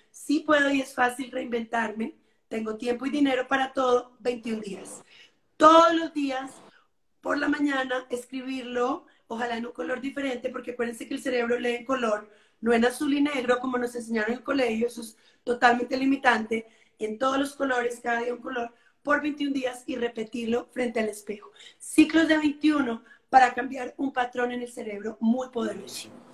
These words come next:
Speaker 2: Bueno, mira, ya nos quedan ocho minutitos.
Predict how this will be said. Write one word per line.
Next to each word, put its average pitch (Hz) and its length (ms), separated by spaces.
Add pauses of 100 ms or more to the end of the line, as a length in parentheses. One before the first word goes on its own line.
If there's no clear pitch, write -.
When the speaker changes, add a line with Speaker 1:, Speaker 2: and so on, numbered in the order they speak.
(520)
Speaker 2:
Bueno, 131 280
mira, 135 260
ya 147 160
nos 180 180
quedan 160 280
ocho 156 220
minutitos. 135 760